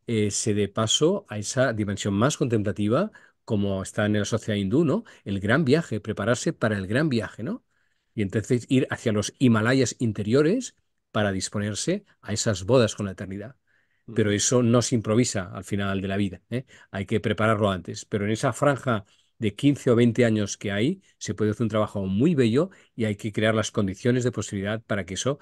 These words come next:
Speaker 1: se pueda hacer sin culpabilidad, sin malestar, sino al contrario, como el gran regalo que hace la vida y que uno puede hacer a los demás aceptando esas pasividades de disminución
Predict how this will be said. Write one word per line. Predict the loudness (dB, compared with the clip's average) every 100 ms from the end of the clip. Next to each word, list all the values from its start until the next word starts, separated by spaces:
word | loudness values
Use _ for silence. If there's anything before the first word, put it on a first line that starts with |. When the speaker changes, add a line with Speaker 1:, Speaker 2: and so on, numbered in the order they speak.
| -10 -20 _ -10
Speaker 1:
se | -4 2
pueda | 4 4
hacer | 2
sin | -2 -2 -2 0
culpabilidad, | -2 -2 0 2 4 4 4 0 -4
sin | -4
malestar, | -4 -4 0 0 0
sino | 0 -2
al | -2
contrario, | -2 2 2 0 -6 -20 _
como | 0 0 2
el | 0
gran | 2 2
regalo | 0 0 2 0 -2 _ _ _ _ -2
que | 0
hace | 2 2
la | 2
vida | 2 0 0 -2
y | -6
que | -4
uno | -2 2
puede | 2 2
hacer | 0 -4
a | -2
los | 0 0
demás | 0 0 -2 -8 _
aceptando | -12 -8 -6 -2 0 0 -2 -6 -10
esas | -4 0 -2 -4 _
pasividades | -2 2 2 4 4 2
de | 0
disminución | -2 -2 -4 -4 -4 -2 -4